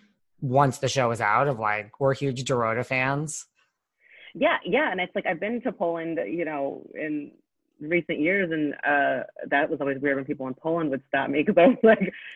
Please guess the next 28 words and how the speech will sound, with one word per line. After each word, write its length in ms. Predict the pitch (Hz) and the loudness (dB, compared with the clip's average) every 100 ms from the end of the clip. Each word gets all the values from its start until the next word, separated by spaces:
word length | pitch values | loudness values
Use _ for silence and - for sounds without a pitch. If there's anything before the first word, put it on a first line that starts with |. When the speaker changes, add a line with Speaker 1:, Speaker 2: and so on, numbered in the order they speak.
| - | 0
Speaker 2:
you 60 | |
know, 200 | 180 151 123 | 2 2 0
but 160 | 147 165 | -4 -2
the, 460 | 160 143 135 131 - - _ _ | 0 0 0 -4 -6 -14 _ _
and 100 | 165 | -4
I've 180 | 160 147 | -2 -2
been 160 | 175 175 | -2 -2
on 160 | 160 | -4
Polish, 340 | 143 151 151 147 _ | -6 -4 -4 -6 _
the 60 | 156 | -6
coolest 300 | - 214 208 | 0 0 0
thing, 100 | 170 | -4
like, 120 | 147 | -4
I 40 | - | -4
was 120 | 143 | -6
on 160 | 139 143 | -8 -8
a 40 | |
Polish 360 | 135 147 135 135 _ | -4 -2 -2 -4 _
T 120 | 147 | -2
V 180 | 147 147 | -2 0
show, 240 | 151 143 135 | 0 0 0
it's 100 | 131 | -4
like 120 | - - | -8 -8
Polish 220 | 135 131 - | -4 -4 -2
Good 120 | 139 | -8
Morning 260 | 131 131 127 | -6 -6 -4
America 760 | 131 147 143 - 139 135 135 131 - - - 139 | 0 0 0 0 0 0 0 -4 -10 -16 -8 -6
equivalent, 560 | - 151 135 135 135 | 0 2 2 0 -2